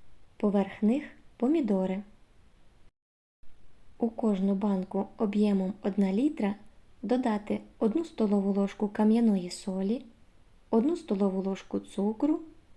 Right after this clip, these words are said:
та одну столову ложку оцту. Залити усе кип'ятком. Так як помідори під час варіння можуть вібрати в себе частину маринаду, воду заливайте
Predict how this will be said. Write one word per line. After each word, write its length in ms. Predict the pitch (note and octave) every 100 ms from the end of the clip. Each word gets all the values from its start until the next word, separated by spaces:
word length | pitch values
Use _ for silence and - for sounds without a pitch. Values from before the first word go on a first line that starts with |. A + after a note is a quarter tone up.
| -
та 100 | G3+
одну 400 | G#3 G3 G3+ D4+
столову 480 | - A3+ A3+ G#3+ F#3+ F#3+
ложку 380 | A3 - - - -
оцту. 540 | F#3+ F#3+ - G3+ G3 - - - - - - - - _ _ _ _ _ _ _ _ _ _ - - - - - -
Залити 460 | G3+ G#3 C4 E4 -
усе 380 | C4+ - A3+ A3+ A3+
кип'ятком. 720 | G#3 G3+ A3+ A3+ - F#3 F#3 - - - - - - - - _ _ _ _ _ _ _ - - - - - -
Так 240 | - G#3+ A3
як 160 | A3
помідори 600 | - A3+ B3 A#3 G3+ F#3 - -
під 180 | G#3
час 220 | - G3 G3
варіння 520 | A3+ A3 F#3 F3+ G3 -
можуть 440 | A3 G#3 G#3 -
вібрати 380 | A3+ A#3+ G#3 G3+
в 60 | F#3+
себе 320 | - G3+ G3
частину 500 | - G#3 - G#3+ G3+
маринаду, 600 | G3+ G3+ A3 C4+ C#4+ A3 - - - - - -
воду 380 | F#3 A3 C#4 D4+
заливайте 680 | D4 C#4 C4+ C4+ C4+ B3